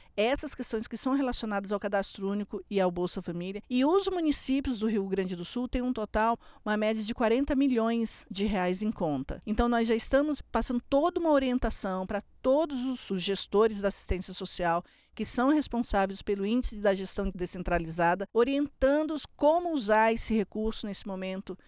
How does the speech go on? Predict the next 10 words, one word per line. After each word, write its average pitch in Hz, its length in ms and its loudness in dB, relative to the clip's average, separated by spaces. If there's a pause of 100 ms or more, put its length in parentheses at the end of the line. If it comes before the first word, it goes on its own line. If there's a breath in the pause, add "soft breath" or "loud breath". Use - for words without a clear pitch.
(320 soft breath)
de 175 140 -6
crise, 196 680 -2 (280 soft breath)
pra 226 160 0
que 277 100 -4
eles 254 140 -6
possam 311 560 2
acessar 247 840 0
melhor 190 340 0
esse 185 460 -4
recurso 220 540 -6